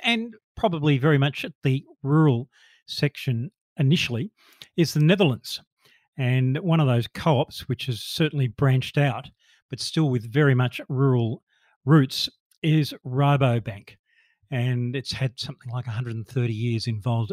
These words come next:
as a co-op in the banking sector with the rural area as well. And Mark Oostdijk is, uh, the Director of Sustainability and also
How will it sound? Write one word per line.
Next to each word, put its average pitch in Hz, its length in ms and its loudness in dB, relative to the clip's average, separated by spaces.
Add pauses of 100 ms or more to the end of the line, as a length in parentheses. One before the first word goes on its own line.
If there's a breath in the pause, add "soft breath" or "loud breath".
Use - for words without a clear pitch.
(120)
as 123 140 -4
a 123 60 -6
co-op 117 400 -4 (460 soft breath)
in 120 100 -2
the 113 80 0
banking 127 380 0
sector - 340 -2
with 107 160 -2
the 123 100 -2
rural 117 460 4 (420)
area 120 460 4
as 113 180 0
well. 117 260 4 (380 soft breath)
And 123 160 2
Mark 143 380 4 (180)
Oostdijk 151 460 0 (260)
is, 127 540 -2
uh, 117 180 -2 (460 soft breath)
the 131 220 -2
Director 139 460 2
of 107 60 -4
Sustainability 139 960 0
and 143 140 -2
also 220 460 -2